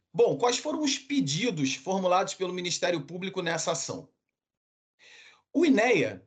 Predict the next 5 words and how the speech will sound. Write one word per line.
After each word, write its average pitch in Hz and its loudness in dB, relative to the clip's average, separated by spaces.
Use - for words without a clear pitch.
além 190 2
do 262 0
projeto 160 2
de 139 -4
reflorestamento, 139 -2